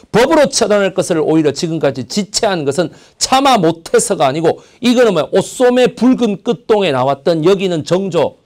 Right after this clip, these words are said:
투피엠의 준호고요. 여기는요.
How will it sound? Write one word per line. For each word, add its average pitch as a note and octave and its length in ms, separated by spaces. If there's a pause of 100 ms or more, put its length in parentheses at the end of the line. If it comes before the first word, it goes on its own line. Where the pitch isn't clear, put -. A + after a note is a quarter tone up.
투피엠의 D#3 640
준호고요. C3+ 640 (260)
여기는요. D#3+ 560